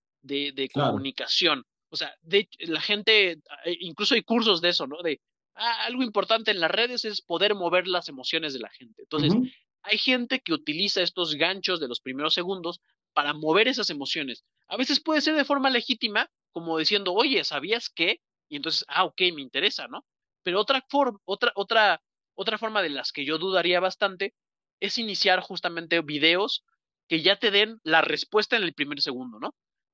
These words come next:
Speaker 1: "Es que los pro-, los progres son unos no sé qué y quieren hacer no sé qué", y ya se ponen a hablar después, ¿no? O sea,
Speaker 2: Ujú.
Speaker 1: primero te están dando la, la resolución antes de presentarte la tesis, ¿no?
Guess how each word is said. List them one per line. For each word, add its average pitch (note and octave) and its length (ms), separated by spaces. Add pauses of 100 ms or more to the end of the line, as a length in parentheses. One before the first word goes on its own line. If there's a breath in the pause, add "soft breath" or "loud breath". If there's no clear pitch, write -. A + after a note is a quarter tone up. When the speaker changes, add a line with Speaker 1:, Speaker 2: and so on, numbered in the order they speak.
(120)
Speaker 1:
"Es B3+ 260
que A#3+ 160
los G3+ 400
pro-, G#3+ 360
los F#3+ 220
progres B3 560
son A3+ 220
unos G3 260
no G3 100
sé F#3+ 140
qué A#3 300
y A3 140
quieren G3 220
hacer F3 180
no F3 60
sé E3+ 140
qué", B3 220
y F3+ 120
ya F3 120
se - 100
ponen F3+ 280
a D3 40
hablar C#3 220
después, C3+ 420
¿no? - 80
O C#4 60 (260)
sea, D3 240 (180)
Speaker 2:
Ujú. C3+ 200
Speaker 1:
primero G3+ 340
te G#3+ 100
están F#3+ 320
dando F3+ 280
la, C3 380 (300)
la D3 160
resolución D3 760
antes F3+ 280
de D#3+ 100
presentarte C#3+ 640
la C3 120
tesis, - 380
¿no? C#3 160